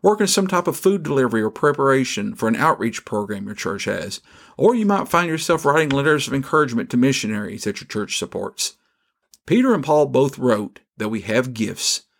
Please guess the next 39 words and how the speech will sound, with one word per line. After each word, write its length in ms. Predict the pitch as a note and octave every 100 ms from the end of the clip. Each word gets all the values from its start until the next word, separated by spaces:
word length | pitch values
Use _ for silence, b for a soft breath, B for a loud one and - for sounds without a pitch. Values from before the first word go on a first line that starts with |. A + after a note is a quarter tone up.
| _ _ _
We 100 | C3+ F3+
should 240 | - D3+
use 240 | G#3+ G#3+ E3+
these 180 | C3
gifts 300 | - B2 A#2+
to 100 | -
lift 320 | A#2 C3 E3 D#3
up 160 | C#3
each 220 | A#2+ G#2+
other 420 | A2+ G#2+ A2 A2 -
and 100 | -
lift 300 | A#2 C3 D3+
up 160 | C3+ C#3
the 80 | A#2
kingdom 380 | - A#2 A#2+ A#2
of 100 | A#2+
God. 420 | A#2+ A2+ - - _ _ _ _ _
Cousin 320 | - A2 B2+
Virgil 300 | B2+ G3 G3
had 120 | C3+ A2+
a 60 |
gift, 400 | G2+ A2 C3+ - _ _ _ -
but 120 | E3+
it 60 |
wasn't 280 | A3+ A#3+ A3+
until 320 | G#3 - F3+
it 80 | F3+
was 160 | B2 G#2+
put 240 | - E3
in 80 | -
the 60 | A2+
proper 340 | - D3+ D3
setting 560 | C3+ C#3+ A2+ G#2 A2+ A2+ _ -
that 160 | A2
we 100 | A#2
saw 320 | B2 C3+ C3+
his 180 | A#2+ A2
gift 240 | - A2+ A2+
shine. 520 | - G2+ F#2 F2+